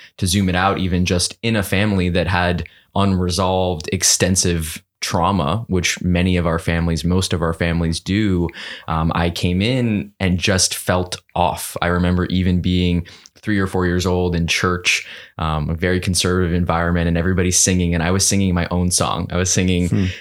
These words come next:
Speaker 1: like, I can picture myself sitting under the pew singing Twinkle, Twinkle, Little Star, because, and it felt like I need to create my own vibration in this
Speaker 2: Hmm.
Speaker 1: space right now. Um, and, and so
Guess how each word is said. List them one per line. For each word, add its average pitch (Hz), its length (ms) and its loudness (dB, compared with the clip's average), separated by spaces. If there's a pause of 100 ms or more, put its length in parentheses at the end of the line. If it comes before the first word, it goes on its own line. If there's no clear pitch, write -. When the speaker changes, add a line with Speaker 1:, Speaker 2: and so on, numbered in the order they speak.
(140)
Speaker 1:
like, - 320 -6
I 95 100 0
can 90 160 0
picture 107 360 0
myself 92 360 2
sitting 98 320 2
under 95 220 2
the 90 100 0
pew 98 460 2
singing 92 340 2
Twinkle, 92 240 0
Twinkle, 90 260 0
Little 90 220 0
Star, 90 360 0
because, 92 260 -2
and 104 120 2
it 92 120 0
felt 110 340 0
like 85 320 -2
I 95 180 2
need 92 280 0
to - 160 -2
create 82 400 -2
my 80 240 0
own 85 360 0
vibration 80 760 -2
in 90 160 2
this 95 140 4
Speaker 2:
Hmm. 92 80 4
Speaker 1:
space - 360 -2
right 76 200 -4
now. 71 340 -2 (400)
Um, 80 520 0
and, 87 640 2 (400)
and 101 160 -2
so 107 540 0